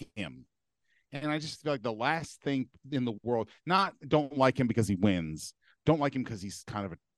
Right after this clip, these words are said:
turd. And so, I, like, I, that I would worry about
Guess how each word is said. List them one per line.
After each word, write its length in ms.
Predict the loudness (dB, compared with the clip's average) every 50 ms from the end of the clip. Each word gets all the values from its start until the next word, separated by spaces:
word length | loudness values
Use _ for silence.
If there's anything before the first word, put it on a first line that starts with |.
| _
turd. 400 | -8 -4 0 0 0 0 -2 -8 -16 _ _ _ _ _ _ _ _ _ _ _ _ _ _ 0 0 0 2 2
And 180 | 0 0 0
so, 120 | 0 0 0
I, 240 | 0 0 -4 -6 -2
like, 200 | 0 0 2 4
I, 180 | 6 4 4 4 2 -4
that 480 | -4 2 4 4 4 4 4 2 0 -4 _
I 100 | -2 0
would 160 | 0 0 0 0
worry 360 | 2 2 4 4 4 2 2
about 300 | 0 0 -2 -2 -4